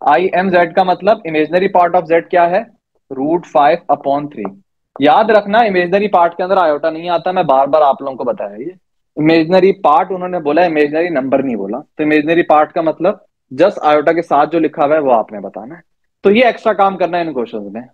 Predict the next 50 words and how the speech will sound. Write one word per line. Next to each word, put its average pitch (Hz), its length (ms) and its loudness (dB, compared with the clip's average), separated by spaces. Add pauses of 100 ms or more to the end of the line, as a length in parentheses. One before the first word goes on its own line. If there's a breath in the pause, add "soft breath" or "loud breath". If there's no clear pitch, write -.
बाकी 151 320 2
वही 196 160 6
simplification 170 640 -2
है 165 80 0
करना 147 220 0
है 147 60 0
जो 143 80 2
आपने 120 220 0
पहले 101 220 -6
किया - 220 -12
था। - 140 -20 (800 soft breath)
तो 196 80 2
part 214 260 2
one 240 160 2
तो 254 80 2
बड़ा 254 160 4
easy 220 260 0
है, 208 80 0 (500)
two 233 140 -2
iota 208 320 2
को 214 100 -2
multiply 190 440 0
करना 185 220 -6
है 190 60 -4
ब्रैकेट 123 340 -2
से, 113 160 -14
तो - 260 -8
टू 190 180 4
iota 190 300 2
को 202 120 0
थ्री 190 200 0
से 202 140 0
करोगे, 196 380 0 (140)
ये 143 80 -4
हो 147 80 4
जाएगा 143 220 2
सिक्स 170 260 -4
iota, 160 360 0 (720)
और 151 100 -2
two 208 180 4
iota 202 340 2
को 214 160 -4
minus 170 400 -2
five 196 240 0
iota 147 240 2
से 143 100 -10
करोगे, 117 380 -8 (300)
तो 151 100 -2
minus 165 600 0
ten 185 240 0